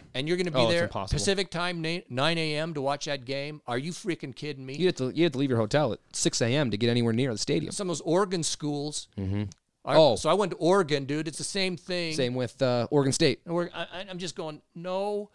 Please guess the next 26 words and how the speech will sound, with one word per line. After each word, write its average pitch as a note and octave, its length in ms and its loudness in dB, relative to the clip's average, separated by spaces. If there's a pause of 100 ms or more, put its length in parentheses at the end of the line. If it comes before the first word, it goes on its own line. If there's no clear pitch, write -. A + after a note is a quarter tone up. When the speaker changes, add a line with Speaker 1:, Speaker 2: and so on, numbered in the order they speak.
(240)
Speaker 1:
way. D#3+ 320 0
I, D3+ 160 -4
and E3+ 80 -8 (560)
people A3+ 420 -10
are C#3+ 100 -10
not D3 160 -8
gonna D3+ 160 -10
wanna C#3+ 300 -8
watch. A#2 640 -8 (220)
Go D3+ 180 -2
at - 100 -10
ten C3+ 180 -6
o'clock. A2 260 -10
That's C3+ 160 -4
just, D#3+ 220 -6
I C3+ 160 -6
think C#3 140 -4
it's A2 80 -6
stupid. D#3 440 0
Speaker 2:
Well, A3 80 4
and - 80 4
I - 100 4
think G#3 320 -2
Speaker 1:
Larry, A#2+ 500 2 (140)
Speaker 2:
we G#3+ 200 0
Speaker 1:
Larry. A2 260 4